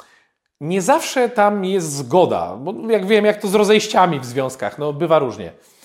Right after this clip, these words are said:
Więc to, w czym mamy ogromne doświadczenie, to w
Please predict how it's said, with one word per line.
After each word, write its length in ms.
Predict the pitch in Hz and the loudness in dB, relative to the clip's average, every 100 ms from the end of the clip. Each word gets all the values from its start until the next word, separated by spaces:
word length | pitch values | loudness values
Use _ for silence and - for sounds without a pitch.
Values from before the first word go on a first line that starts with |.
| - - _ | -20 -20 _
Więc 220 | 151 160 - | -8 -6 2
to, 120 | 220 | 2
w 40 | |
czym 140 | 220 202 | 2 0
mamy 220 | 196 190 | 2 2
ogromne 340 | 185 190 190 | 2 0 -2
doświadczenie, 680 | 175 170 170 165 190 208 196 | -6 -2 -4 -2 -6 -6 -6
to 460 | 185 160 165 160 - _ _ - | -2 0 2 0 -8 _ _ -8
w 500 | 135 135 151 156 | -6 -2 -2 0